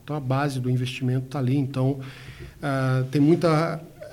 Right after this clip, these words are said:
readequação de fábricas, por exemplo. A fá-, nossa fábrica de Taubaté, que faz o, o Gol, faz Voyage, e também vai fazer, ah, o, o Polo Track.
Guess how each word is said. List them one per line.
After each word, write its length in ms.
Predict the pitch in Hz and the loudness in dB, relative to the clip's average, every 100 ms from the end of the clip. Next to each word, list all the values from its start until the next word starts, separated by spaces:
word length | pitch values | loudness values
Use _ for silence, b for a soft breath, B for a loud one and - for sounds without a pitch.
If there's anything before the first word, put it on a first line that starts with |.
| - - | -16 -4
readequação 640 | 120 170 160 156 135 156 | 4 6 6 4 0 2
de 60 | 143 | 0
fábricas, 680 | - 151 180 147 151 151 - | 2 2 2 0 -4 -6 -8
por 200 | - 131 | -2 -2
exemplo. 400 | 120 127 131 131 | 0 -2 -2 -4
A 40 | |
fá-, 180 | 131 143 | -2 0
nossa 220 | 160 131 | 0 -2
fábrica 200 | 143 143 | -2 -2
de 40 | |
Taubaté, 600 | 135 131 135 131 135 131 - - - - - | 0 0 0 0 0 0 -4 -14 -20 -20 -8
que 100 | - | -6
faz 540 | 131 143 147 - - 180 | -2 0 2 0 -2 -4
o, 60 | |
o 280 | 135 135 135 | -2 -2 -4
Gol, 280 | 123 139 160 | 2 4 4
faz 200 | 156 127 | 4 2
Voyage, 580 | 131 127 135 170 156 175 | 2 4 4 4 4 0
e 40 | |
também 340 | 160 170 147 180 | 4 6 8 6
vai 140 | 175 | 4
fazer, 500 | 156 139 127 139 151 B B B B B - | 2 0 2 2 2 B B B B B -6
ah, 200 | 139 139 | -2 0
o, 220 | 147 151 | 0 0
o 40 | |
Polo 260 | 131 143 139 | 0 2 2
Track. 380 | 135 139 135 | 2 0 0